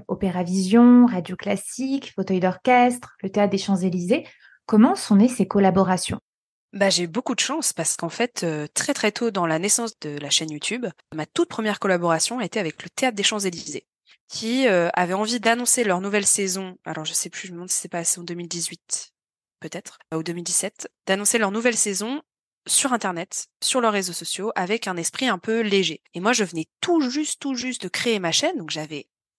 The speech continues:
Speaker 2: aucune audience pour eux. C'est-à-dire qu'aujourd'hui, euh, quand les gens viennent vers moi, ils cherchent aussi à collaborer parce qu'ils veulent atteindre mon public, ma communauté. Mais à l'époque, j'avais aucun public. Et donc, ils m'ont vraiment donné cette chance.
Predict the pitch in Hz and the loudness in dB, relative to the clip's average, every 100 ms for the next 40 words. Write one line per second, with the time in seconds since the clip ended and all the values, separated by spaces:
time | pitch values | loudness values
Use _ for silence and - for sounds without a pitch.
0 | - - - 277 262 254 262 - - 185 | -6 -4 -2 0 0 0 0 -2 -2 -2
1 | 156 - 170 175 - 175 175 185 185 190 | -2 -4 -6 -6 -6 -8 -6 -2 0 0
2 | 202 247 240 180 - - 185 190 208 190 | -2 2 4 2 -2 -6 -2 0 0 0
3 | 175 170 185 226 208 165 190 - 175 - | 0 0 2 2 2 0 -2 -2 -2 0
4 | 196 175 165 - 165 160 180 - 165 - | 2 2 0 -4 -6 -2 0 0 -4 -4
5 | 165 156 160 190 170 156 165 - 165 185 | -2 0 0 0 0 -2 -4 -4 -4 -4
6 | - 160 - 170 208 247 175 147 160 - | -4 -4 -4 -4 -2 0 0 -2 -4 -4
7 | - - 156 - - 233 - 208 160 143 | 0 -2 -2 -10 -10 -8 -4 -4 -4 -6
8 | 233 254 - - - 220 196 208 269 269 | -10 -8 -10 -12 -8 -6 -2 -2 -2 -4
9 | - 196 190 180 - 196 247 277 247 226 | -6 -4 -2 -4 -2 0 2 2 0 0
10 | 214 190 - 208 294 - | 0 0 0 0 0 0